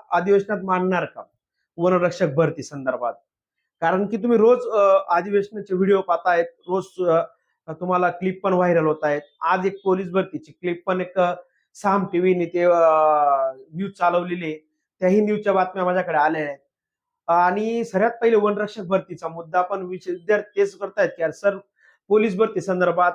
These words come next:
पोलिसांची ड्युटी आठ तास करा, पोलिसांना घरं द्या," असे भरपूर ते अधिवेशनात मुद्दे गाजले. पण वनरक्षकचा का मुद्दा कोणी बोलणार का? कोणी आमदार बोलणार आहे याच्याबद्दल? की मंत्री बोलणार आहेत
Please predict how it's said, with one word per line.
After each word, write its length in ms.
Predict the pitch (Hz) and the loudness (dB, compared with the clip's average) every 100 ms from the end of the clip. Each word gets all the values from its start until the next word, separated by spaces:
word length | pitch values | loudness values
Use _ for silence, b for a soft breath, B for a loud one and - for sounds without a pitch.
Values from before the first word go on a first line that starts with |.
| - | -2
पोलिसांची 440 | 196 202 202 175 165 | -4 -2 -4 -6 -4
ड्युटी 260 | 170 175 | -4 0
आठ 300 | 170 170 - | 0 0 0
तास 240 | 180 170 - | -2 -2 -4
करा, 320 | 170 165 165 | 0 2 2
पोलिसांना 600 | 165 180 175 170 160 156 | -2 -4 -4 -4 -4 -4
घरं 360 | 151 170 170 160 | 0 2 2 2
द्या," 280 | 165 165 143 _ _ - | 2 0 -2 _ _ -8
असे 240 | 185 247 | -4 0
भरपूर 360 | 196 220 - 233 | 2 2 0 -2
ते 140 | 240 | 0
अधिवेशनात 560 | 233 214 226 214 214 165 | 2 2 2 2 0 -8
मुद्दे 300 | 143 147 202 | -10 -8 -2
गाजले. 540 | 208 185 170 131 - _ - | 0 0 -2 -8 -10 _ -8
पण 100 | 226 | -2
वनरक्षकचा 600 | 240 254 254 254 208 170 | 0 2 0 0 -6 -6
का 180 | 190 196 | -2 -2
मुद्दा 320 | 190 180 208 214 _ _ _ 233 | -2 -2 -2 -2 _ _ _ 0
कोणी 160 | 240 | 2
बोलणार 460 | 202 220 220 220 202 | 4 4 4 4 2
का? 240 | 180 156 | 2 0
कोणी 220 | 151 208 | 0 -2
आमदार 360 | 196 190 202 202 | -2 -2 0 0
बोलणार 360 | 202 220 226 202 | -2 -6 -2 -2
आहे 100 | 151 | -4
याच्याबद्दल? 480 | - 147 147 151 | -8 -12 -10 -14
की 140 | 143 185 | -14 -12
मंत्री 320 | 185 190 196 | -12 -12 -8
बोलणार 420 | 190 202 208 202 | -2 -2 -2 -4
आहेत 160 | 151 | -4